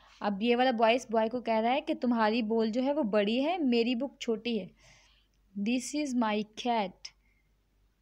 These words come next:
अब ये बॉय कह रहा है ये मेरी बिल्ली है, that is your cat। ये आपकी बिल्ली है। ये वाला बॉय इसको बोल रहा है ये आपकी बिल्ली है। My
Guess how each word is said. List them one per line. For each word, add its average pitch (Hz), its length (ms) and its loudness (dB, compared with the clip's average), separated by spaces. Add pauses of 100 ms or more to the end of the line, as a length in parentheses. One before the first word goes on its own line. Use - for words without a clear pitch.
(720)
अब 202 180 -4
ये 220 100 4
बॉय 240 220 0
कह 240 120 2
रहा 247 100 2
है 285 40 0
ये 285 140 0
मेरी 233 420 2
बिल्ली 269 320 -2
है, 320 280 -2 (280)
that 214 520 0
is 226 320 -2
your 220 200 2
cat। 226 400 0 (320)
ये 208 140 -4
आपकी 208 540 0
बिल्ली 208 360 -2
है। 180 240 -10 (380)
ये 208 120 -2
वाला 220 140 2
बॉय 214 200 0
इसको 233 220 -6
बोल 233 160 -2
रहा 254 60 -2
है 277 60 -4
ये 262 60 -2
आपकी 226 300 -2
बिल्ली 202 300 -4
है। 185 120 -10 (920)
My 220 520 0